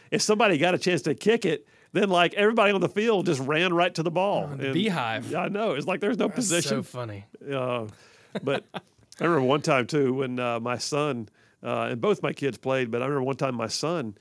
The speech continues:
Speaker 1: uh, he, you know, he play-, played well enough, but there's one time where he, somebody knocked him down, knocked the wind out of him. You know, we had the whole, you know, stop the game a minute, let him catch his breath. And he got up and he got mad.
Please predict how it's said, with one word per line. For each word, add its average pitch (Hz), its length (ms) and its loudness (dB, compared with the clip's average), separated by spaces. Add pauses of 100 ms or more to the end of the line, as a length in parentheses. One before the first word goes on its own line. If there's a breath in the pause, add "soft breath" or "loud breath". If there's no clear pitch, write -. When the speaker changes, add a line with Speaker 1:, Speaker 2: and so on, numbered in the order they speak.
(320 soft breath)
Speaker 1:
uh, 131 200 0
he, 160 200 -2
you 175 80 -2
know, 196 60 0
he 202 100 2
play-, 220 220 0
played 220 240 2
well 170 180 2
enough, 190 220 0
but 170 80 -6
there's 143 140 -2
one 208 160 -2
time 175 200 2
where 139 120 2
he, 151 120 -2
somebody 185 300 -2
knocked 151 320 0
him 175 80 -2
down, 156 220 0
knocked 156 220 -2
the 202 60 2
wind 165 300 2
out 107 140 2
of 101 100 -4
him. 147 160 -8 (580 soft breath)
You 131 100 -4
know, 139 160 2
we 143 100 2
had 147 120 2
the 131 100 0
whole, 160 340 2 (180)
you 117 80 -8
know, 139 60 -4
stop 156 260 0
the 170 60 -4
game 160 180 2
a 151 60 2
minute, 156 240 0
let 139 100 0
him 147 80 -4
catch 156 180 -2
his 147 120 -4
breath. 139 400 -2 (580 soft breath)
And 151 60 0
he 147 40 -2
got 202 220 4
up 185 100 2
and 170 60 -2
he 151 60 2
got 127 180 0
mad. 123 680 -4